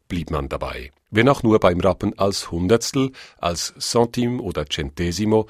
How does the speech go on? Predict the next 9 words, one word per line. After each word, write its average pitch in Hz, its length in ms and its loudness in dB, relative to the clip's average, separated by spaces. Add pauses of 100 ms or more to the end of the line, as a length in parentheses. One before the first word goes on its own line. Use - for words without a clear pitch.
(280)
wie 120 260 0
er 104 140 8
in 95 120 0
der 87 120 0
Romandie 98 460 4
und 95 120 2
im 98 120 -2
Tessin 104 460 -4
heißt. - 500 -6